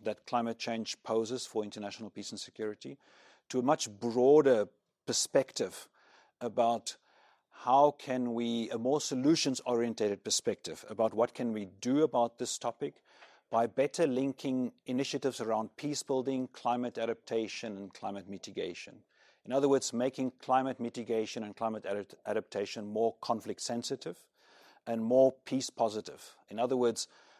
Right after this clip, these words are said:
how can we also use the work we do in climate adaptation and climate mitigation to build peace, to contribute to social cohesion, to contribute to resilience, which have a benefit both for dealing with conflict as well, of course, as for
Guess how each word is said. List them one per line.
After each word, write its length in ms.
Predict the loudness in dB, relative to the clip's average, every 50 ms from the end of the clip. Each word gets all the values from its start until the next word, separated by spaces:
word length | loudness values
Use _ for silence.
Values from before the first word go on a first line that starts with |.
| _ _
how 200 | _ 2 4 4
can 220 | 4 2 -2 -4 -2
we 120 | -2 -4
also 440 | -4 0 4 4 4 4 2 0 -2
use 360 | 0 2 2 2 2 2 0
the 100 | -2 -4
work 400 | -4 0 2 4 4 4 4 2
we 80 | -4 -4
do 180 | -2 -2 -4
in 120 | -4 -4 -8
climate 480 | -8 -4 -2 -2 0 0 -2 -4 -4
adaptation 640 | -4 -4 -4 -4 -6 -4 -2 -2 -2 -2 -6 -10 -10 -10
and 100 | -12 -10
climate 300 | -8 -8 -8 -8 -10 -12
mitigation 680 | -14 -12 -12 -2 0 0 0 0 -2 -4 -6 -8 -8 -10 _ _ -20 -20 -20 -20 _ _ _ _ _ _ _
to 120 | -4 -4 -4
build 520 | -4 0 4 4 6 6 4 2 0 _
peace, 320 | -8 -6 -6 -4 -6 -6
to 140 | -8 -8 -10
contribute 560 | -6 -6 -6 -6 -2 -2 -2 0 0 0 -2 -2
to 100 | -4 -6
social 380 | 0 0 0 0 0 -2 -6
cohesion, 520 | -4 -4 -4 -4 -2 -4 -4 -6 -8 -10 -10
to 120 | -12 -12
contribute 520 | -10 -10 -12 -10 -6 -6 -4 -2 -2 -4 -4
to 120 | -4 -4
resilience, 680 | -4 -4 -4 -4 -4 -4 -4 -6 -8 -8 -10 -12 -12 -14 -16 -20 -20 -20 -20 _ _ _
which 220 | -4 -4 -2 2
have 200 | 4 4 4 4
a 60 | 2
benefit 540 | 2 2 2 2 2 0 0 0 0 0 0 -6 _ _ 6
both 240 | 8 8 8 6
for 560 | 2 -6 -14 -10 -4 0 2 4 4 2 2 -2 -8 _ _ _
dealing 280 | -2 0 2 2 2 0
with 200 | -2 -4 -6 -8
conflict 600 | -2 -2 -2 -2 -2 -6 -8 -8 -8 -8 -12 -20 _ _ _ _ _ _ -4
as 220 | -4 -4 -2 -2
well, 280 | 0 4 4 6 6 4
of 140 | 2 -2 -6
course, 300 | -4 -4 -4 -4 -6 -8
as 160 | -8 -10 -8
for 220 | -8 -8 -8 -8